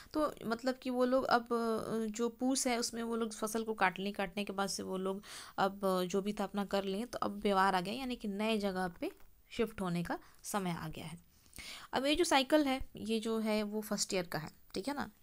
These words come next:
यानी कि ऐसा नहीं है कि मतलब ये जो डिवीज़न है वो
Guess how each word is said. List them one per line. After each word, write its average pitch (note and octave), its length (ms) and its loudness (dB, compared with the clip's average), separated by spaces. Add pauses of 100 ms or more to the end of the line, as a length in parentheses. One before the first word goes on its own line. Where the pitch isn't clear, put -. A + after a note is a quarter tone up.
यानी F#3+ 200 -2
कि - 240 -8
ऐसा A3+ 220 0
नहीं C#4+ 280 -2
है - 140 -2 (140)
कि G3+ 440 -4
मतलब G3 520 -6
ये G#3 220 -2
जो G#3+ 220 -2 (160)
डिवीज़न G#3+ 440 -2
है A3 60 -2
वो G#3+ 220 0